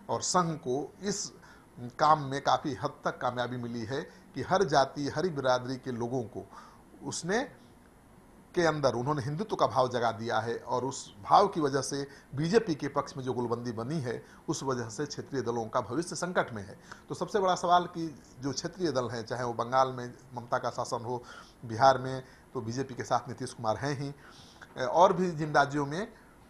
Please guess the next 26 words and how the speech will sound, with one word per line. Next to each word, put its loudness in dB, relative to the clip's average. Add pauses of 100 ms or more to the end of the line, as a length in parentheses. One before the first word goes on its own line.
(280)
क्षेत्रीय 0
दलों 0
का 2
शासन -2
है, -6 (920)
ज़्यादा 8
समय -2
तक -6
शायद 0
नहीं -2
टिक -8
पाए। -2 (1080)
क्या 12
होगा, 8 (640)
अंतिम 0
स्वरूप 2 (520)
चार 10
राज्यों 4
के -6
विधानसभा -2
चुनाव -2
के -6
बाद 0 (600)
साफ 6
हो 0
जाएगा, 4